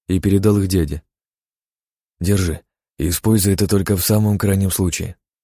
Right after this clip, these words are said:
попросил я. «Что это?» не понял Олег. «Нитроглицерин, лекарство от сердца, которое использовано в других пропорциях. Другими словами, это бомба.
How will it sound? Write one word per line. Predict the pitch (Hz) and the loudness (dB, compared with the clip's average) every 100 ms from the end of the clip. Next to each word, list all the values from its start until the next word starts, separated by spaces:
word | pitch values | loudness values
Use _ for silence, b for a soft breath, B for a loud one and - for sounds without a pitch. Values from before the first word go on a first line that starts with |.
| - | -10
попросил | 90 87 - 80 | -4 -4 -2 -4
я. | 80 78 _ _ _ _ _ _ _ _ _ _ - | -4 -8 _ _ _ _ _ _ _ _ _ _ -16
«Что | - 104 | -4 0
это?» | 85 73 69 _ _ - | 0 -2 -10 _ _ -8
не | 87 | -6
понял | 80 80 78 | -2 -2 0
Олег. | 78 76 73 - _ _ _ _ _ _ _ | -2 -4 -6 -12 _ _ _ _ _ _ _
«Нитроглицерин, | 71 82 85 87 78 85 - 90 87 73 - _ _ | -4 -2 0 0 0 -4 -2 -2 -2 -4 -12 _ _
лекарство | 82 87 90 92 - 90 | -2 -2 0 -2 0 -2
от | 82 | 0
сердца, | 107 92 - | -2 -2 -4
которое | 78 82 82 82 | -6 -4 -2 -4
использовано | - 95 82 85 85 | -2 -4 -2 -2 -2
в | 80 | -2
других | 87 82 - | -4 -4 -4
пропорциях. | 90 95 87 - - - _ _ _ _ - | -4 -4 -6 -6 -12 -16 _ _ _ _ -10
Другими | 80 87 90 92 | -4 -2 0 -2
словами, | - 95 95 101 98 | -2 -2 0 0 0
это | 92 - | 0 -2
бомба. | 76 92 87 69 67 | -4 -4 -4 -4 -10